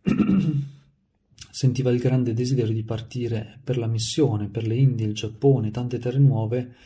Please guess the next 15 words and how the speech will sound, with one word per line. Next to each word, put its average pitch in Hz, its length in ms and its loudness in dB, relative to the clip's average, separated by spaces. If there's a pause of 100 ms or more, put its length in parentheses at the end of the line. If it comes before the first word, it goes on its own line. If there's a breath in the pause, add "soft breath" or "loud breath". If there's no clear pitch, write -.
(540 loud breath)
e 139 80 0
di 139 140 2
convertire 135 560 2
così 131 500 -2
nuove 127 420 0
anime 123 380 0
a - 20 0
Dio 117 400 -2
e 139 80 0
magari 123 420 2
morire 120 340 -4
martire 107 520 -6
per 117 220 -6
la 113 160 -4
fede. 139 500 2